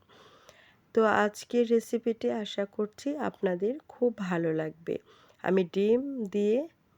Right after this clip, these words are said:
ব্রেডের একটা অনেক মজাদার বিকেলের নাস্তার রেসিপি তৈরি করেছি। বাচ্চাদের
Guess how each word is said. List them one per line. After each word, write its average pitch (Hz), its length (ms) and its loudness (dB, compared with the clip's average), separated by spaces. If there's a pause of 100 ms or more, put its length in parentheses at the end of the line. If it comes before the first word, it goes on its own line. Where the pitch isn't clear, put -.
ব্রেডের 196 560 2
একটা 240 300 -4 (160)
অনেক 202 160 2 (100)
মজাদার 202 640 0 (600)
বিকেলের 196 400 2
নাস্তার 175 480 -2
রেসিপি 202 420 -4 (120)
তৈরি 233 260 2 (100)
করেছি। 240 560 0
বাচ্চাদের 190 640 -2